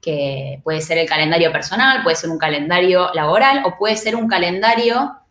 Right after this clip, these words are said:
aparte que creamos para también vincular con nuestros calendarios laborales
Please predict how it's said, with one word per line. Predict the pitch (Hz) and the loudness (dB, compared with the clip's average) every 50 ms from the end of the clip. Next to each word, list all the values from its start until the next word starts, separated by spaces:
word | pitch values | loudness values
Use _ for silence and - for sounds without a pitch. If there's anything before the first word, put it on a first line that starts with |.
| _ _ | _ _
aparte | - 165 151 - 233 247 247 240 240 269 254 | -4 -4 0 2 2 2 2 2 0 -2 -2
que | - 180 165 | -4 -4 -6
creamos | - 175 185 196 202 214 226 226 - - | -2 0 2 2 2 2 2 0 0 0
para | 175 170 165 160 160 - | 0 2 2 2 2 0
también | 165 156 170 175 185 190 202 - 196 160 | 0 0 0 2 0 0 0 -2 -4 -6
vincular | 165 165 170 151 - 160 165 175 180 185 196 175 | -6 -6 -6 -6 -4 -2 0 2 2 2 2 0
con | - 170 165 160 | 0 -2 -2 -2
nuestros | 156 156 156 - 151 151 - | -4 -6 -6 -8 -12 -12 -8
calendarios | - 156 156 151 151 156 165 165 170 175 180 175 175 - - - | -6 -4 -2 -2 0 2 2 2 4 4 2 2 0 -4 -8 -8
laborales | 165 147 143 147 151 151 160 160 160 170 170 170 - | -4 -2 0 0 2 2 2 2 2 0 0 -2 -4